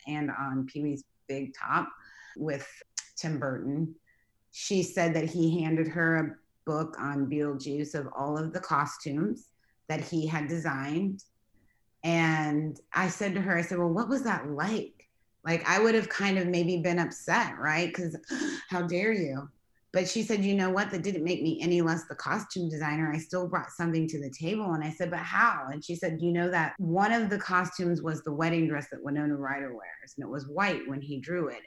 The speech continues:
And I just dyed it red 'cause I thought that's what would be right. And when he saw it, he said, 'Absolutely, that's what it should be.'" Now, had she just done what he said,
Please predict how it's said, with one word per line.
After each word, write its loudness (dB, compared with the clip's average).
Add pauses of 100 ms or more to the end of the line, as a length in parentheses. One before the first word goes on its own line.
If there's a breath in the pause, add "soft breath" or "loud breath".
And -4 (500)
I 2
just -4
dyed 2
it 2
red -2
'cause -6
I 0
thought -2
that's -4
what -6
would -4
be -4
right. -2
And -6
when -4
he -4
saw -2
it, -6
he -8
said, -6
'Absolutely, -4
that's -6
what -6
it -10
should -4
be.'" -14 (540 loud breath)
Now, 6
had 2
she 0
just 4
done 6
what 4
he 2
said, 0